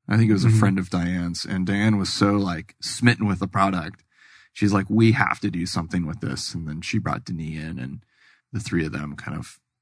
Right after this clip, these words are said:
Speaker 1: took it to that next level and really tried to say, "Let's carve out a niche within the, within the marketplace for this,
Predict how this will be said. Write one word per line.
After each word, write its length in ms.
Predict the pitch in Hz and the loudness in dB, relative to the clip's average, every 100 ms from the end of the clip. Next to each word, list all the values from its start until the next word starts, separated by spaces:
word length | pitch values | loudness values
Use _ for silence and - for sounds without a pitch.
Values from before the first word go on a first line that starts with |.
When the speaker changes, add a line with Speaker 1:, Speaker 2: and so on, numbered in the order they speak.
| _ _ - | _ _ -6
Speaker 1:
took 260 | 101 - | 0 2
it 120 | - | 0
to 140 | - 92 | -4 -4
that 200 | 78 - | -4 -4
next 300 | 82 87 - | -6 -8 -8
level 380 | 80 80 78 71 | -6 -4 -6 -8
and 100 | 92 | -6
really 200 | 67 - | -6 -4
tried 240 | - 82 | -2 -2
to 200 | - - _ | -6 -10 _
say, 220 | - - 78 | -8 -4 -4
"Let's 420 | 71 - - - - | -6 -8 -10 -12 -10
carve 220 | - 87 | -2 2
out 140 | 98 98 | 2 2
a 80 | 98 | 0
niche 300 | 110 123 - | 2 2 0
within 240 | 95 95 | -2 0
the, 120 | 85 - _ _ | -2 -6 _ _
within 220 | 104 104 | -4 -2
the 80 | 92 | -2
marketplace 560 | 82 92 110 113 62 - | -2 -4 -4 -4 -6 -6
for 140 | - | -8
this, 480 | 71 64 - - - | -8 -8 -8 -10 -12